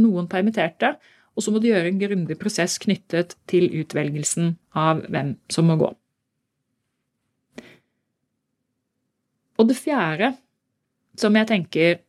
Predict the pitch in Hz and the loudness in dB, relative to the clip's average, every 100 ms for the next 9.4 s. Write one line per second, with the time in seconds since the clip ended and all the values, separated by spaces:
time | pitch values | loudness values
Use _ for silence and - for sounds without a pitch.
0 | _ 180 170 175 180 180 - 170 165 175 | _ -8 -2 0 0 -4 -4 -2 0 -2
1 | 170 175 170 123 - 156 - _ _ _ | -2 -4 -4 -4 -6 -8 -10 _ _ _
2 | - 208 233 233 - 165 151 151 - 190 | 0 2 2 0 -2 -4 -2 -2 -6 -8
3 | - - - 202 202 208 254 196 - - | -12 -16 -4 0 0 0 -4 -6 -6 -4
4 | 196 208 196 214 180 160 165 175 - - | -2 -2 -2 -2 -2 -2 -4 -6 -8 -10
5 | _ 190 202 262 - - - - _ - | _ -4 0 0 -2 -8 -14 -20 _ -10
6 | 170 180 202 240 185 180 202 190 190 180 | -6 -2 0 0 -2 -4 -4 -2 0 0
7 | - 170 175 180 - 180 175 175 185 170 | -2 -2 0 -2 -4 -6 -6 -4 -4 -4
8 | 175 180 185 170 190 262 - 196 202 - | -2 -4 -2 -2 -2 -2 -4 -6 -8 -6
9 | 196 190 202 | 0 2 2